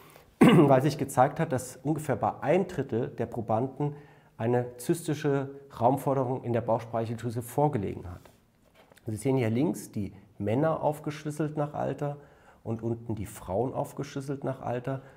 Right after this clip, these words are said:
Man sieht, dass ein relativ hoher Anteil der Probanden Zysten in der Bauchspeicheldrüse hatte und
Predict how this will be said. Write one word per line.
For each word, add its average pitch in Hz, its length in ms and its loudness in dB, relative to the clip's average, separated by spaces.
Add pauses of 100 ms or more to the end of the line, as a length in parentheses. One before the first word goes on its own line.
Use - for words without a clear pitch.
(260)
Man 110 140 -2
sieht, 147 240 -4
dass 131 120 -6
ein 104 180 -2 (340)
relativ 139 560 -4
hoher 139 240 2
Anteil 135 420 -2
der 117 140 -4
Probanden 127 680 -4 (300)
Zysten - 460 -4
in 127 80 -2
der 127 100 2
Bauchspeicheldrüse 120 1120 -2
hatte 139 200 -2
und 117 240 -2